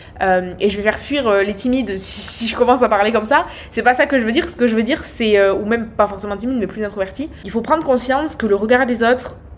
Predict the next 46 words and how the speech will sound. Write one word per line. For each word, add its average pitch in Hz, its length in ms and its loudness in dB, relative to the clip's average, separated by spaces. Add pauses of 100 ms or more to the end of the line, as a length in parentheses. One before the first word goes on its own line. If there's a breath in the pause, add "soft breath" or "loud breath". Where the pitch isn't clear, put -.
(120)
il, 180 680 -10
il 202 120 0
a 240 60 6
une, 202 420 0
une 196 80 -8
limite. 233 580 0 (360 loud breath)
Euh, 180 120 -6 (420)
c'est - 140 -2
normal 233 480 2
d'être 180 180 -6
impacté 190 260 -4
par 190 140 -2
le 180 80 0
regard 185 240 -4
des 185 160 -4
autres. 190 160 -4
C'est, 175 320 -6
je, 170 180 -12
je 175 140 -10
connais 208 180 -4
pas 220 160 0
un 220 120 -2
être 240 180 -4
humain 233 180 -4
qui 233 140 -10
n'est 185 80 -6
pas 214 100 -4
impacté 202 280 -4
par 196 120 -4
le 190 60 0
regard 190 220 -2
des 190 160 -4
autres, 214 180 -4
ou 196 60 2
alors 202 140 2
c'est 185 120 -6
vraiment 190 220 0
un 185 180 -6
grand 233 340 -4
hypocrite - 400 -8
selon 214 300 -4
moi. 196 300 -4
Vraiment, 214 280 -2
pour 220 140 -6
moi, 226 100 2
c'est 202 260 -2